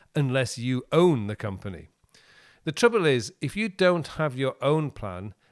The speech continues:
it's very easy to find yourself working solely on your company's plan, and that will make you feel out of balance because you are not doing anything for yourself. You are allowing your life to be dictated by the plan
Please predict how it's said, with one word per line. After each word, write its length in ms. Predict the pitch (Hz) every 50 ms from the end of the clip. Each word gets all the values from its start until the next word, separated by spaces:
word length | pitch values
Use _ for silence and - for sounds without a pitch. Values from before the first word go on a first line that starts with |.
| _
it's 220 | - 165 170 - -
very 400 | 135 120 120 165 180 185 190 185
easy 520 | 190 147 160 165 165 165 131 107 117 113
to 140 | 107 - 135
find 460 | 120 - - - 131 131 131 131 123
yourself 540 | 117 131 131 117 - - 117 117 117 110 -
working 420 | 117 110 113 110 - - 120 117 - _ _
solely 680 | - - - - - - 147 139 143 147 147 143 143 139
on 200 | 120 117 120 120
your 160 | 113 110 113
company's 580 | - - - - 190 196 185 - 131 120 107 -
plan, 400 | _ - - 110 98 90 85 90 _ _ _ _ _ _ -
and 160 | 143 151 175
that 140 | 208 220 220
will 80 | 208
make 320 | 202 180 170 165 151 - -
you 80 | 147
feel 320 | - - - 139 135 131 - -
out 200 | 120 123 120 -
of 140 | 117 95 -
balance 320 | 120 110 104 98 98 -
because 400 | - 127 - - 151 139 - -
you 100 | 143 143 143
are 40 | 143
not 400 | 139 143 151 165 185 - - -
doing 360 | - 143 143 143 143 143 - _ _
anything 560 | - 143 160 170 185 180 - - 131 117 117
for 200 | 107 - - 117
yourself. 680 | 113 110 104 104 - - 151 135 110 82 - - - - - _ _ _ _ _ _ _
You 160 | - 143 151 156
are 180 | 151 147 147
allowing 560 | 139 139 139 143 147 156 175 175 160 147 127
your 340 | 113 113 117 135 175 196 202
life 380 | 170 131 110 107 110 110 - -
to 100 | - 123
be 260 | 104 123 127 127 123
dictated 720 | 110 - 123 - _ - - 131 131 - - 135 120 -
by 160 | - 117 117
the 100 | 117 120
plan 380 | 110 - - - 131 127 127